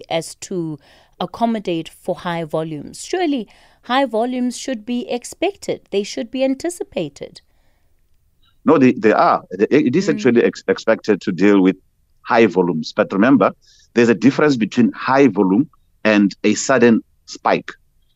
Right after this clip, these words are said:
Speaker 2: So in any system, when you have a sudden spike, you do not want to disturb the entire system. So you need to be able to communicate, as we currently do, that this is what's happening, and, you know, maybe try, you know, a bit later.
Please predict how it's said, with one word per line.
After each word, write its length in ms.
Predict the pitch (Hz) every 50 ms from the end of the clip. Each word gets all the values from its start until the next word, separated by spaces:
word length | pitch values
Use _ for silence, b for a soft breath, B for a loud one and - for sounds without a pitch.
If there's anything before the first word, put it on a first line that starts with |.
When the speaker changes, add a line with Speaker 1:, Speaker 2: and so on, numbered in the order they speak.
| _ _ _
Speaker 2:
So 360 | - - - 113 107 107 107
in 220 | 101 120 113 117 117 135
any 320 | 156 170 175 170 156 143
system, 640 | 135 - - 143 131 - - - 101 107 120 101 87
when 160 | 85 107 135
you 80 | 147 139
have 160 | 131 117 104
a 80 | 104 95
sudden 320 | - 123 123 120 117 110
spike, 400 | - - - 120 113 95 87 - _ _ _ _ _ _ _ _ _ -
you 160 | 107 117 120
do 120 | 107 120
not 200 | 113 127 147 143
want 320 | 135 120 117 117 117 101 -
to 440 | - 117 110 107 101 101 98 95
disturb 420 | 87 98 101 - - - 120 117 98
the 60 | 101
entire 500 | 95 92 - - - 127 127 123 110 104
system. 400 | - - 92 85 - - 98 90
So 160 | 90 - 113
you 100 | 110 110
need 200 | 104 113 127 135
to 80 | - 123
be 100 | 113 113
able 160 | 110 107 110
to 140 | 110 - -
communicate, 500 | - 98 101 113 110 101 - 110 98 -
as 160 | 101 101 98
we 80 | 92 -
currently 460 | - 123 131 123 117 104 - 104 92
do, 260 | 78 85 87 104 - _ _ _ _ _ _ _ _ _ -
that 260 | 95 98 110 107 - -
this 260 | - - 113 110 139
is 140 | 131 120 123
what's 180 | 120 117 -
happening, 460 | 120 110 - 120 113 117 131 147 151 -
and, 380 | - 95 95 95 98 95 92 92
you 80 | 101
know, 260 | 95 98 98 101 101 98
maybe 320 | 98 101 107 120 120 117
try, 280 | - - - 110 107 107
you 260 | 95 - _ - 95
know, 120 | 98 92
a 20 | 90
bit 180 | 80 95 90
later. 300 | 87 95 98 95 - -